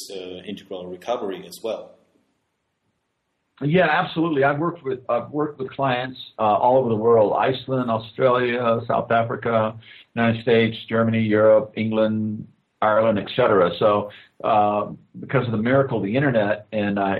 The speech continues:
Speaker 2: as particularly I like to use Skype, where we can actually see each other, we can, we can do coaching and counseling and therapy from, you know, just about any place in the world where people have, uh, the internet and computers.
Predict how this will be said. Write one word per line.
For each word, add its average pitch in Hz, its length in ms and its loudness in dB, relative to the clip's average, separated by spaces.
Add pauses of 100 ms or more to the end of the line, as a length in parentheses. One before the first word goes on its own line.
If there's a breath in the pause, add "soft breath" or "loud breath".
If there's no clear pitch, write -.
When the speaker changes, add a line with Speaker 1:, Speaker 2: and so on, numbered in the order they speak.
Speaker 2:
as 104 120 -6
particularly 143 400 0
I 107 160 4
like 104 80 -6
to 113 80 -6
use 104 180 0 (160)
Skype, 110 300 2
where 104 100 -2
we 98 60 -6
can 101 100 -6
actually 101 300 -8 (160)
see 131 280 -2
each - 80 -10
other, 92 460 2 (340 loud breath)
we 117 200 0
can, 131 180 -2
we 113 180 2
can 107 160 -2
do 98 220 4
coaching 107 420 0
and 95 120 -2
counseling 101 560 0
and 87 160 0
therapy 98 800 0 (200)
from, 92 460 0
you 113 100 -2
know, 104 80 2
just 107 200 -4
about 101 200 2
any 110 120 -2
place 98 200 0
in - 80 -10
the 98 60 -4
world 98 300 4
where 92 180 0 (320 loud breath)
people 104 300 0
have, 92 360 0
uh, 85 460 0
the 92 80 -6
internet 92 500 0
and 87 140 -8
computers. 87 500 -2